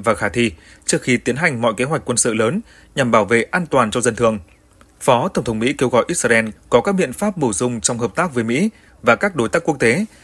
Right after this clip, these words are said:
nhằm gia tăng dòng chảy viện trợ vào Gaza, cũng như đảm bảo viện trợ được phân phối tới người dân một cách an toàn. Cùng ngày bốn tháng ba, Bộ Ngoại giao Mỹ cho biết nước này đang tìm cách đưa viện trợ vào Gaza thông qua nhiều kênh nhất có thể nhằm giải quyết tình trạng khủng hoảng nhân đạo tại đây.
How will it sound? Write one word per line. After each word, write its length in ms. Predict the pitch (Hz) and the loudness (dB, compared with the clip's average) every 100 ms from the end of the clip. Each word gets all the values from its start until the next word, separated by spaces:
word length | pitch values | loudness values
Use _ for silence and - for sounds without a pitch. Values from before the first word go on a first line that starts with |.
| - | -12
nhằm 240 | - 120 110 | 0 0 2
gia 160 | 123 | -2
tăng 300 | 123 127 120 | -2 -4 -4
dòng 200 | 113 113 | -2 -4
chảy 160 | 101 113 | -2 -4
viện 160 | 98 110 | -4 -2
trợ 260 | 120 113 | 0 0
vào 180 | 98 104 | 0 0
Gaza, 300 | 117 113 113 - - - - | 2 4 2 0 -18 -20 -4
cũng 140 | 143 | -2
như 80 | 131 | 0
đảm 160 | 127 110 | 2 2
bảo 180 | 117 101 | 2 2
viện 200 | 120 113 | 0 0
trợ 240 | 120 117 | 2 2
được 140 | 143 113 | 0 -4
phân 180 | - 165 | -4 -2
phối 260 | 120 113 | 0 0
tới 160 | 127 127 | 0 -2
người 120 | 156 | 0
dân 240 | 117 117 | 0 0
một 80 | 117 | -2
cách 160 | - - | -4 -4
an 120 | 127 | 2
toàn. 220 | 120 110 92 - - _ _ - - | 4 4 0 -18 -20 _ _ -8 0
Cùng 160 | 135 | 2
ngày 160 | 123 113 | 4 2
bốn 160 | 113 | 0
tháng 120 | 113 117 | -2 2
ba, 220 | 117 110 - - - | 4 2 -6 -20 0
Bộ 100 | 135 | 2
Ngoại 140 | 123 | 4
giao 140 | 110 120 | 2 0
Mỹ 180 | 120 131 | -2 -2
cho 100 | 147 | 0
biết 200 | 165 220 - - - | 0 0 -6 -20 0
nước 140 | 208 | 2
này 180 | 202 135 | 4 4
đang 120 | 117 | 2
tìm 160 | 117 113 | 0 -2
cách 260 | 139 202 139 | 0 -2 0
đưa 140 | 131 | 0
viện 160 | 120 104 | 0 0
trợ 240 | 120 113 | 0 2
vào 160 | 110 104 | 0 0
Gaza 320 | 117 117 113 - - - | 2 2 2 -2 -20 -8
thông 140 | - 120 | -4 2
qua 200 | 123 117 | 4 2
nhiều 160 | 117 | 0
kênh 220 | 104 135 123 | -2 -2 -2
nhất 120 | 214 | -2
có 80 | 139 | -2
thể 280 | 143 131 92 - - - | 0 0 0 -6 -18 -2
nhằm 180 | 139 120 | 0 2
giải 120 | 113 | 0
quyết 220 | - 220 | 0 -2
tình 140 | 139 | -2
trạng 240 | 110 120 110 | 0 0 -2
khủng 180 | 120 107 | -6 -2
hoảng 300 | 117 107 107 | 0 0 -2
nhân 140 | 127 | 0
đạo 140 | 123 101 | 0 2
tại 80 | 110 | 2
đây. 180 | 117 | 2